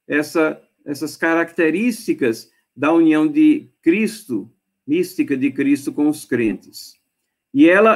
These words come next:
é uma união orgânica, ela é uma união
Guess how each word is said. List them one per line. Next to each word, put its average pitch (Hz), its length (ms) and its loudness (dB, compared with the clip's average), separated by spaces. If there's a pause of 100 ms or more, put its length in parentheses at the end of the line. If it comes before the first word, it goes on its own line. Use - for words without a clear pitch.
é 180 360 4
uma 180 180 -2
união 175 600 0 (100)
orgânica, 170 920 -2 (1200)
ela 165 320 0
é 160 240 0
uma 156 440 -2
união 139 720 0